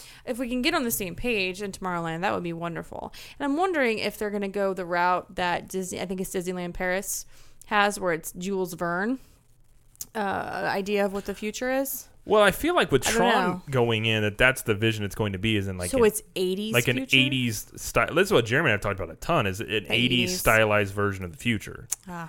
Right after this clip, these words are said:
Speaker 2: Which keeps you from, the thing about, the, the problem you run into with stuff like Tomorrowland, what we've talked about a ton, is that if you, originally this land was supposed to be, like, what the future would be.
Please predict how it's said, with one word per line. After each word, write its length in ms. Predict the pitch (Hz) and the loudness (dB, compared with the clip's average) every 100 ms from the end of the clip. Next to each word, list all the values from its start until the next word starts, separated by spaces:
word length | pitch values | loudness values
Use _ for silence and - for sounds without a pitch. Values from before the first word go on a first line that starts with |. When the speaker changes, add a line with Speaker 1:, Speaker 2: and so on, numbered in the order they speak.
| - - | -14 2
Speaker 2:
Which 340 | 226 233 - | 8 8 8
keeps 300 | - 214 175 | -2 -2 0
you 100 | 196 | 0
from, 160 | 175 170 | -2 -2
the 120 | 147 | -2
thing 240 | 135 233 196 | 2 2 4
about, 300 | 147 113 - | 4 4 4
the, 100 | 139 | 0
the 240 | 110 135 | 2 -2
problem 240 | 165 190 165 | 0 -2 0
you 80 | |
run 140 | 135 131 | 2 2
into 180 | 123 123 | 0 -2
with 100 | 110 | 0
stuff 200 | - 104 | 0 0
like 140 | 95 - | -2 0
Tomorrowland, 380 | 143 120 110 | 2 2 0
what 120 | 92 92 | -2 -6
we've 160 | 120 | -6
talked 280 | - 98 - | -6 -6 -6
about 180 | 92 85 - | -8 -10 -12
a 80 | 95 | -14
ton, 680 | - - - 233 120 95 110 - - - - - | -12 -8 0 2 4 0 -6 -16 -20 -20 -20 0
is 160 | 135 135 | 4 6
that 160 | 131 | 6
if 100 | 123 | 4
you, 240 | 135 127 - - - - _ - - - - - | 0 -2 -8 -20 -20 -20 _ -20 -20 -20 -4 4
originally 520 | 160 196 226 165 139 | 6 6 4 2 2
this 320 | 123 143 139 | 4 2 2
land 280 | 113 120 120 | 0 2 2
was 80 | 104 | 0
supposed 180 | 127 110 | -2 -2
to 40 | |
be, 80 | 107 | -2
like, 200 | 92 90 | -2 -2
what 180 | 110 - | -2 -2
the 60 | 90 | -6
future 360 | - 113 - | -6 -6 -8
would 160 | 87 - | -14 -16
be. 240 | 82 - | -18 -18